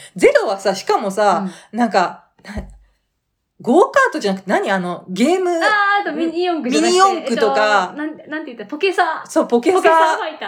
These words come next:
Speaker 2: ー。
Speaker 1: そう、あれとかがなんか、あー、みたいな感じで。
Speaker 2: 時代。
Speaker 1: 時代。で、それをなんか、真島の兄貴とかがやるところが、
Speaker 2: <laughs>
Speaker 1: もうなんか、やらせたくてや-、やってんだけどね。
Speaker 2: カズマくんって。
Speaker 1: カズマくんって。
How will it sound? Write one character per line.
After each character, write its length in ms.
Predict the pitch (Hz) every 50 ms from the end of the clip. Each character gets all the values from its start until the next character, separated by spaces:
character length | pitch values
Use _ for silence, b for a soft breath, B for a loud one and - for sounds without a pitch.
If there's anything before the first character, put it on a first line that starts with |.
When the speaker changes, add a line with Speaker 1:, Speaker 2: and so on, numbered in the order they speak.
| 190 -
Speaker 2:
ー。 40 | 330
Speaker 1:
そ 220 | - 311 262 240
う、 40 | -
あ 140 | - 233 311
れ 120 | 370 440
と 180 | - - 508 494
か 120 | 427 285
が 60 | 254 240
な 160 | 233 240 254
ん 100 | 240 233
か、 260 | - 233 240 240 240
あ 140 | 214 269 339 381 403 403 440 440 427 427 381
ー、 40 | 330
み 80 | 311
た 160 | - 285 247
い 20 | 226
な 60 | 214
感 120 | 233 208
じ 100 | 202 202
で。 420 | 220 220 220 220 208 190 185 190 B B B B B B
Speaker 2:
時 140 | - 233 226
代。 300 | 233 233 202 190 190 180
Speaker 1:
時 260 | - 349 - 233 226
代。 340 | 196 208 208 202 208 - -
で、 120 | 220 277 247
そ 140 | - 285
れ 120 | 269 349 349
を 140 | 359 349 349
な 120 | 339 349
ん 80 | 339 269
か、 140 | 240 226
真 140 | 208 214 214
島 180 | 208 240 269 269
の 120 | 262 262 254
兄 160 | 277 262 233
貴 100 | 190 -
と 100 | 226 190
か 100 | 202 190
が 60 | 180
や 140 | 180 196 208
る 120 | 240 254
と 120 | 254 269 262
こ 80 | 254
ろ 120 | 277 262 202
が、 480 | 202 190 196 202 196 190 185 180 180
Speaker 2:
<laughs> 40 | 185
Speaker 1:
も 100 | 190 190
う 20 | 190
な 100 | 190 190
ん 80 | 190
か、 280 | 185 175 175 180 - _ b b b b b
や 140 | 196 214 233
ら 100 | 262 285
せ 160 | - 339 320
た 260 | - _ _ - 359
く 60 | 359 -
て 120 | - 208
や-、 120 | 180 175 - -
や 120 | 202 196
っ 60 | 196
て 80 | - 262
ん 40 | 220
だ 80 | 196
け 80 | 190 -
ど 80 | 175
ね。 200 | 170 175 196 190 B B B B B B B B B _ _ _ _ _ _ - _ _ B B B B B B _
Speaker 2:
カ 140 | - 196 196
ズ 100 | 262 262
マ 140 | 269 240
く 260 | - - 254 226 226 233
ん 40 | 226
っ 20 |
て。 80 | - -
Speaker 1:
カ 160 | 220 226 220
ズ 80 | 202 196
マ 140 | 190 208
く 120 | 196 196 214
ん 260 | 208 196 190 180 170
っ 20 |
て。 180 | 170 - 196 185